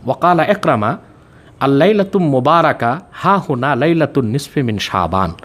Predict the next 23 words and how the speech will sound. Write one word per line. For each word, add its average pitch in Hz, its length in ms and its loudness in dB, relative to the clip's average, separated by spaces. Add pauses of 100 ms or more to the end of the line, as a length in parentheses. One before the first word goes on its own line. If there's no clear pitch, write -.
(400)
আল্লাহ 147 280 4
যে 147 100 4
বলেছেন, 165 360 2
"আমি 156 200 2
লাইলাতুম 135 480 0
মুবারাকায় 151 480 2
কোরআন 180 220 -2
নাজিল 185 280 -4
করেছি", 202 400 -4 (400)
এই 131 140 2
লাইলাতুম 117 420 0
মুবারাকা 110 480 0
হলো 139 200 0
নিসফে 151 360 -2
শাবান, 101 460 -2 (420)
শব 120 380 -2
বারাত 135 480 0 (320)
বা 104 100 -4
লাইলাতুল 113 460 -4
বারাতে 123 460 0
আল্লাহ 120 220 -2
কোরআন 104 240 -6
নাজিল 101 360 -6